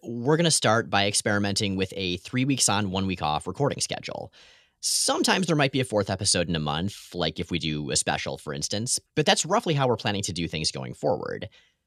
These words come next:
Hopefully that schedule will give us a little more space to approach increasingly tangly coverage in a deliberate and organized way, and more importantly, at a pace and at a level of quality that we can sustain for the long haul without burning out like Adam X set our blood on fire or something.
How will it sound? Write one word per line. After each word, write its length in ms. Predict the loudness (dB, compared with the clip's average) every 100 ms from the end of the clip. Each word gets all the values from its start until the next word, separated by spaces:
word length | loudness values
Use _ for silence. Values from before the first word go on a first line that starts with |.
| _
Hopefully 400 | -4 -2 -2 0
that 180 | 2 2
schedule 480 | 2 2 2 2 2
will 80 |
give 160 | 0 0
us 120 | 0
a 20 | 0
little 140 | -2
more 200 | 0 0
space 380 | -2 -2 -2 -2
to 220 | -4 -4
approach 520 | -6 -4 -2 0 -2
increasingly 760 | -4 -8 -8 -6 0 0 0 -2
tangly 480 | -2 -2 0 -2 -2
coverage 520 | -2 0 0 0 -2
in 140 | -2
a 120 | -2
deliberate 360 | -2 -2 0 -2
and 80 | 0
organized 420 | -2 0 -2 -4
way, 360 | -2 0 -2 -6 -20 -20 _ -12
and 280 | -4 -2 -4 -4
more 200 | -2 0
importantly, 440 | 4 4 4 2
at 80 | 2
a 60 | 2
pace 500 | -2 -4 0 0 0
and 160 | 0
at 80 | 0
a 40 | 2
level 280 | 0 0
of 140 | -4 -2
quality 340 | 0 2 2
that 100 | 2
we 100 | 0
can 120 | -2
sustain 520 | 0 2 2 2 0 0
for 100 | 0
the 80 |
long 300 | 0 2 2
haul 380 | 0 0 0 0
without 340 | 0 2 0 0 0
burning 260 | 2 2
out 240 | 0 0 -2
like 240 | -4 -4 _ -20 -8
Adam 240 | -4 -2 0
X 200 | 0 0
set 180 | 0 -2
our 80 |
blood 260 | -2 0 2
on 140 | 0
fire 260 | -4 -6 -6
or 100 | -6
something. 440 | -6 -6 -8 -14